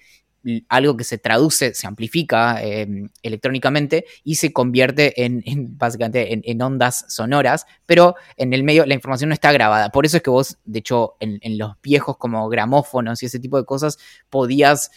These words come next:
de hecho, mover una palanca y usar un, un, un sistema amplificador físico, que es, es un cono, y escuchar un disco. O sea, lo habrás visto. De hecho, lo viste en una escena de, em, la segunda temporada de Westworld,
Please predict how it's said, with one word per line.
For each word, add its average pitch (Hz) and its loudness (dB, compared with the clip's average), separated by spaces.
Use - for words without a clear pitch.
de 123 -2
hecho, 135 0
mover 127 2
una 131 -2
palanca 135 2
y 117 -6
usar 127 0
un, 117 -6
un, 120 -4
un 127 -6
sistema 131 -4
amplificador 113 -2
físico, 113 -4
que 95 -8
es, - -10
es - -14
un 104 -10
cono, 139 2
y 160 0
escuchar 139 -2
un 135 -2
disco. 110 0
O 123 -12
sea, 120 -2
lo 110 0
habrás 127 4
visto. 131 -4
De 117 2
hecho, 131 0
lo 110 -4
viste 127 -2
en 131 -2
una 120 0
escena 127 -4
de, 117 -2
em, 101 -6
la 104 -4
segunda 117 -6
temporada 107 -2
de 101 -2
Westworld, 104 -6